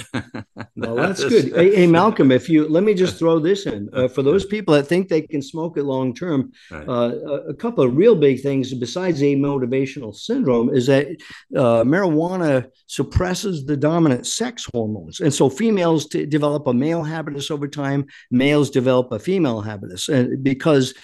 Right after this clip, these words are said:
Speaker 2: it
Speaker 1: Wow.
Speaker 2: suppresses either testosterone or estrogen. So I got males in their sixties you know, from the sixties that smoked a lot of marijuana, they have fully developed female breasts, and, uh, they are effeminate. And likewise for the females,
Speaker 1: Wow.
Speaker 2: they take on more masculine habitus,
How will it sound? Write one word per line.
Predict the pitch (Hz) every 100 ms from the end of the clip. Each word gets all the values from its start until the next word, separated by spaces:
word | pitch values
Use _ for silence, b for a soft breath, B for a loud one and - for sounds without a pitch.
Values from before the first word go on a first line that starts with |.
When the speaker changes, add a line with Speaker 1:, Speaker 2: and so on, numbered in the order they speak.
| B B
Speaker 2:
it | 131
Speaker 1:
Wow. |
Speaker 2:
suppresses | 135 135 139 135 - 127 139
either | 127
testosterone | 127 131 120 139 127 - 131 120
or | 127 113
estrogen. | 135 165 - 113 120
So | 120
I | 196
got | 151 143
males | 147 160 147 139
in | 135
their | 120
sixties | - 202 - 151 135 - b b b
you | 151
know, | 135
from | 180 202
the | 156
sixties | - 147 - 139 127
that | 120
smoked | 160 151 151
a |
lot | 131 135
of | 127
marijuana, | 127 127 151
they | 127
have | 240 202
fully | - 147 131
developed | 117 127 127 120
female | 139 135 113
breasts, | 95 117 139 - - - B B B
and, | 131 127 123 120
uh, | 123 117
they | 123 127
are | 120
effeminate. | 120 165 160 131 101 104 175
And | 143 139 127
likewise | 135 135 135 127 127
for | - 131
the | 117
females, | 117 185 170 131 131
Speaker 1:
Wow. | 131 -
Speaker 2:
they | 143 135
take | 143
on | 127
more | 127 131 120
masculine | 131 147 147 - 117 113
habitus, | 113 117 110 117 120